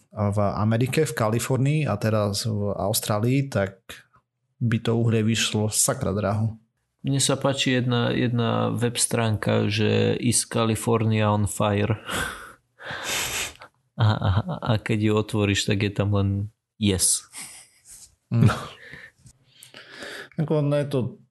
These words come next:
Speaker 1: smiešné trošku, ale skôr je to smutné, vieš, lebo
Speaker 2: Mm.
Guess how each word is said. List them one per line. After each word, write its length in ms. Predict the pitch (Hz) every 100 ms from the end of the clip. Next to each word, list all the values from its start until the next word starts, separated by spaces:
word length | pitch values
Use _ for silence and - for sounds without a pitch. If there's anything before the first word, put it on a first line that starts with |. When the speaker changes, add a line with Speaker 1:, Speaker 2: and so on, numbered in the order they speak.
| - - _ _ _ - _ _ _ _ - - - - - - -
Speaker 1:
smiešné 800 | - 104 113 117 - 123 131 127
trošku, 640 | - 104 107 - - 120 123
ale 200 | 104 101
skôr 280 | - 104 101
je 60 |
to 100 | 95
smutné, 560 | - 95 101 - 101 101
vieš, 220 | 98 101
lebo 440 | 98 101 98 98 107
Speaker 2:
Mm. 420 | 139 139 139